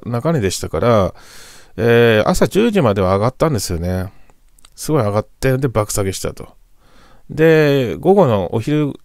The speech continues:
過ぎの一時ぐらいにここ入ったんですね。ほ-、ほぼほぼそこだったんですけど、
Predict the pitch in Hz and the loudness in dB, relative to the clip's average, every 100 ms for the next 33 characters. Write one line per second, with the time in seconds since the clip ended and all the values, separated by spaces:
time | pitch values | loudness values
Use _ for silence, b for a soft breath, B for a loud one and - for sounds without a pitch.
0 | - 151 156 110 - 165 208 208 143 104 | -10 -6 -2 -2 -2 -2 2 4 2 0
1 | - 101 127 - 87 90 104 95 92 - | -2 -2 -2 -2 -8 -8 -6 -6 -8 -10
2 | 107 131 170 185 185 147 143 165 170 101 | -8 0 4 4 4 0 2 2 2 -2
3 | 92 - 82 104 90 - | -4 -6 -4 -2 -2 -6